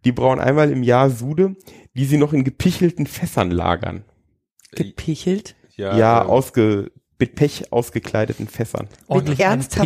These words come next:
Speaker 4: einen picheln.
Speaker 2: Pech?
Speaker 3: Ja.
Speaker 1: Ja.
Speaker 3: Das muss
Speaker 1: Mit
Speaker 3: übrigens,
Speaker 1: Pech.
Speaker 3: das muss übrigens meistens der, ähm,
Speaker 1: Jüngste
Speaker 3: Stift
Speaker 1: Lehrling machen.
Speaker 2: Ja, ich weiß, ich kenn das.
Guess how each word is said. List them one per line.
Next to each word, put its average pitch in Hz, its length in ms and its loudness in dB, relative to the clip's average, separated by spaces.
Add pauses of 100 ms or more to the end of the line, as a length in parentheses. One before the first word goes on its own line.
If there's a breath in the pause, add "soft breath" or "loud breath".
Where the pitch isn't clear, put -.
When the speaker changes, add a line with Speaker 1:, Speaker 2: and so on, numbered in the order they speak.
(100)
Speaker 4:
einen 104 140 0
picheln. - 20 -2
Speaker 2:
Pech? 220 220 2
Speaker 3:
Ja. 139 260 -2
Speaker 1:
Ja. 123 340 2 (400)
Speaker 3:
Das 113 140 -4
muss 170 180 0
Speaker 1:
Mit 151 100 0
Speaker 3:
übrigens, 156 340 0
Speaker 1:
Pech. - 180 -18
Speaker 3:
das 107 140 -12
muss 123 160 -12
übrigens 107 420 -14
meistens 92 680 -8
der, 82 320 -10 (100)
ähm, 78 380 -18
Speaker 1:
Jüngste 147 320 0 (200)
Speaker 3:
Stift - 140 -10
Speaker 1:
Lehrling 107 340 4
machen. 98 280 -2 (200)
Speaker 2:
Ja, 208 240 2
ich 175 140 -4
weiß, 220 320 2
ich 170 120 -14
kenn 220 200 0
das. 185 220 0